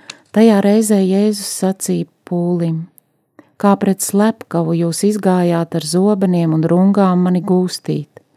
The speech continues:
Ikdienas es sēdēju mācīdams svētnīcā, un jūs mani neapcietinājāt, bet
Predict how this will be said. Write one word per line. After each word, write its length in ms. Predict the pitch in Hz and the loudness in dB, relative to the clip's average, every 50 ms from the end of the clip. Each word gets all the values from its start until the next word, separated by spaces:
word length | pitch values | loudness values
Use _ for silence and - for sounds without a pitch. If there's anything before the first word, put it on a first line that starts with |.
| _ _ _ _ _ _ | _ _ _ _ _ _
Ikdienas 680 | - 175 208 170 196 202 214 226 233 226 208 196 - - | -8 -6 -2 2 4 6 6 6 6 4 2 0 -2 -4
es 80 | 175 - | -4 -4
sēdēju 560 | - - - 196 196 190 170 180 170 165 165 | -4 -2 0 0 0 2 2 0 0 0 0
mācīdams 680 | 170 175 196 190 - - 175 170 160 170 165 165 151 - - - | 0 0 -2 -2 -2 -4 -4 -2 -2 -2 -2 -2 -4 -4 -4 -2
svētnīcā, 640 | 170 180 185 196 - - 190 185 180 - - 180 175 175 | -2 0 0 0 -2 -2 -2 -2 -2 -2 -2 -2 0 0
un 80 | 175 180 | 2 2
jūs 300 | 185 190 196 190 - - | 2 2 0 0 0 0
mani 160 | 190 190 190 196 | 0 2 2 2
neapcietinājāt, 1300 | 214 208 180 151 - - - 165 160 160 160 - 160 156 160 160 160 156 151 151 156 156 - - - - - - - - _ - | 2 2 2 0 -2 -4 -2 -2 -2 -2 0 -2 0 0 0 0 0 0 0 -2 -2 -4 -6 -10 -16 -20 -20 -20 -20 -16 _ -4
bet 160 | 185 180 | -4 -2